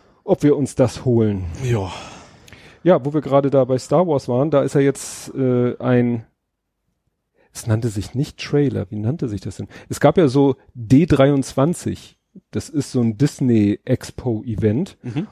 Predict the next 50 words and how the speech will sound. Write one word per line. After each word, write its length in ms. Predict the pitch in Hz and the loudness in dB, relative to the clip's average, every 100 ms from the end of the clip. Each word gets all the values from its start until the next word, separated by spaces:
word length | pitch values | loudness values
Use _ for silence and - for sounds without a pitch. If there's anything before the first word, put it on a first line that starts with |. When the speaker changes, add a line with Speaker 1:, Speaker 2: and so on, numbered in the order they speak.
| - | -6
Speaker 1:
und 180 | 123 120 | 0 4
da 180 | 131 | 4
hat 220 | 123 123 127 | 4 0 -4
Disney, 320 | - 127 120 | -4 -2 -2
äh, 480 | 120 120 123 120 107 | -2 -4 -6 -6 -4
auch 380 | 127 151 - | 0 0 -2
eben, 420 | 143 151 151 143 139 | -4 -2 0 0 0
äh, 300 | 135 131 127 | 0 0 -2
vorgestellt, 840 | - 151 143 135 143 135 131 - | -4 -4 -2 -2 2 4 2 -4
n-, 280 | 123 120 - | -6 -6 -4
ja, 180 | 117 104 | -2 -2
ich 140 | - | -2
nenne 140 | 135 120 | 0 0
es 60 | |
trotzdem 380 | - 131 - 143 | -2 -6 -4 -6
Trailer 420 | - 143 135 143 135 | -4 2 4 6 2
f-, 200 | - - | 0 -18
zu 200 | - 120 | -12 -10
Star 340 | - 113 135 | -2 2 2
Wars. 320 | 165 220 - _ _ _ _ _ - | 0 -4 -6 _ _ _ _ _ -10
Und 140 | 110 | 0
da 160 | 113 123 117 | 2 2 0
sind 160 | 113 | -2
ja 80 | 117 | -2
wieder 160 | 107 117 | 0 2
einige 300 | 127 131 117 | 4 4 2
Sachen 240 | 117 110 | 2 -2
zum 160 | 107 110 | -6 -10
Vorschein 440 | - 120 127 113 | -6 -4 -2 -4
gekommen, 460 | 117 110 127 117 113 | -4 -4 -2 0 0
weil 160 | 107 104 | 0 0
dann 160 | 104 | -2
gab's, 400 | 104 - - - | -2 -4 -6 -16
äh, 140 | - 110 - | -12 -12 -14
na, 500 | - - 113 117 95 | -18 -16 -8 -6 -6
sagte 280 | 95 - 95 | -8 -10 -10
ja 120 | 92 | -8
alles 220 | 95 101 | -10 -4
nichts. 220 | 185 - - - - - | -2 -2 -8 -18 -18 -12
Ich 80 | - | -2
fand 140 | 151 | 2
das 100 | 156 | 4
nur 80 | 143 | 2
so 120 | 131 117 | 0 2
geil, 260 | 113 147 | 4 4
weil 120 | 135 123 | 4 4
da 80 | |
ist 120 | 127 - | 2 2
eine 240 | 127 147 | 0 0
Szene 520 | - - 156 175 143 | -2 0 2 4 2